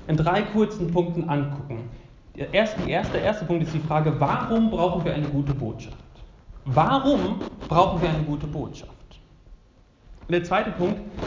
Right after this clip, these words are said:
ist Christus der Nachname von Jesus? Vielleicht hat sich der eine oder andere das auch schon mal gefragt,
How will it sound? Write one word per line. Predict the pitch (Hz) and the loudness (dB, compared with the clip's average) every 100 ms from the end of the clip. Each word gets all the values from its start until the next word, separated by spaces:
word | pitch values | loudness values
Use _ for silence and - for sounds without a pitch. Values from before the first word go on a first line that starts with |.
| - | -6
ist | 233 269 269 - | 2 2 2 0
Christus | 269 269 247 233 | 0 2 -2 -2
der | - 190 | 2 4
Nachname | 175 220 185 180 180 | 4 4 2 2 2
von | 175 175 | 2 0
Jesus? | 180 170 110 - - - - | 2 0 0 -8 -14 -16 -18
Vielleicht | - 135 | -4 0
hat | 151 | 0
sich | 143 | -2
der | 156 139 | 2 2
eine | 151 | 2
oder | 147 | -2
andere | 139 | 0
das | 139 143 | -2 2
auch | 175 185 | 0 2
schon | |
mal | 143 123 | 0 0
gefragt, | 127 143 143 - | 2 2 2 -4